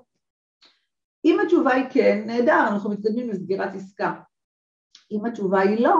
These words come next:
לא בטוח שזה שווה לי, אנחנו צריכים להבין למה זה לא שווה לו, ואז אפשר לשאול,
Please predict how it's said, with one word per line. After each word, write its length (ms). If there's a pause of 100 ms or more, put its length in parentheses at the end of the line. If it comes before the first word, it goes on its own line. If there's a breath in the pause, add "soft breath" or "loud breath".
(720)
לא 280
בטוח 400
שזה 200
שווה 400
לי, 180
אנחנו 240
צריכים 220
להבין 460
למה 320
זה 100
לא 80
שווה 320
לו, 140
ואז 200
אפשר 200
לשאול, 280